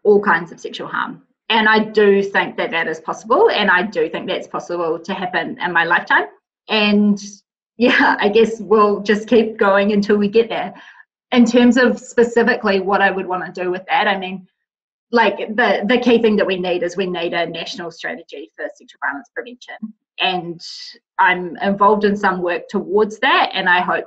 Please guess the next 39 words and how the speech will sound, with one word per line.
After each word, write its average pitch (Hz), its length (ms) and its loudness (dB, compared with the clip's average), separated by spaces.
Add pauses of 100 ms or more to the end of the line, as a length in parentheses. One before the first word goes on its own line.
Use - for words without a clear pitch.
that 175 160 -2
that 160 140 -6
is 160 80 -6
something 175 320 -6
that 165 200 -4 (460)
the 185 100 -2
government 180 520 -2 (200)
ensures 180 760 -6 (460)
gets 214 200 0
in 196 120 0
place 285 420 0
and 180 160 -4
that 175 140 -6
they 165 280 -2 (380)
put 208 140 0
the 185 60 -4
resourcing 175 440 -4
behind 170 300 -4
it - 100 -8
to 190 60 -10
make 165 140 -4
that 160 120 -6
happen. 202 360 -2 (560)
I 233 80 4
think 247 160 2
it's - 140 2 (100)
awesome 208 380 2
that 175 120 -2
the 175 80 -6
Wellington 180 480 -6
City 175 240 -6
Council 226 380 -2
has 190 160 -6
put 196 160 -4
into 185 240 -6
their 175 200 -4
ten-year 170 480 -6
plan 185 540 -4
that 147 180 -2